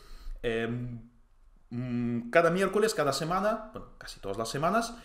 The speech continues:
eh, sale a las, a las cuatro y media sale una noticia que se llama inventarios de petróleo, ¿vale? Es una noticia que suele tener bastante impacto sobre el, el, el precio del petróleo. Ah, como puedes ver en mi pantalla, ah, aquí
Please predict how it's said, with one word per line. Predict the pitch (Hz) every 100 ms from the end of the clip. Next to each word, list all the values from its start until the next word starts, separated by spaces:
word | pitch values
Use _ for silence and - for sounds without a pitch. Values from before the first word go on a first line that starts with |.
| - - -
eh, | 113 110 107 107 107
sale | 151 151 185 -
a | 113
las, | 113 - - - -
a |
las | 117 -
cuatro | 135 -
y |
media | 180 185
sale | 165 156
una | 151 135
noticia | 123 135 147
que | 123
se | -
llama | 120 139 139
inventarios | 113 101 101 107 123 117
de |
petróleo, | 101 104 - 92 82 -
¿vale? | 113
Es | 120 107
una | 107
noticia | 110 127 131 160
que | 143 131
suele | 139 135
tener | 139 135
bastante | 135 - 127 127
impacto | 117 113 135 - 165 170 - - - -
sobre | - 131 139 151 151
el, | 123 113 110
el, | 104 101 -
el | 104 101
precio | 101 98 123
del | 120 92
petróleo. | 113 120 110 - - - - - - - - - - - -
Ah, | 104 104
como | 143
puedes | 165 175 170
ver | 175
en | 156
mi | 143
pantalla, | 143 135 151 160 170 - -
ah, | 107 107 107 110 - -
aquí | - 92 - 147 185